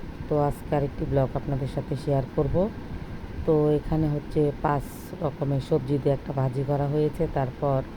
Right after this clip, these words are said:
আহ, আস্ত একটা মুরগি এটাকে রান্না করা হয়েছে।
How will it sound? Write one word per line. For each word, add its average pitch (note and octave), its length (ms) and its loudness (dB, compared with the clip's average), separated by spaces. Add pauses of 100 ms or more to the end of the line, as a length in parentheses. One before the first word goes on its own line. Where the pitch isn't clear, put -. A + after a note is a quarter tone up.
(680)
আহ, C#3+ 520 0
আস্ত - 240 -2
একটা D3 260 0
মুরগি C#3+ 580 2
এটাকে C3+ 540 0 (600)
রান্না C#3+ 380 2
করা C#3 200 2
হয়েছে। C#3+ 540 2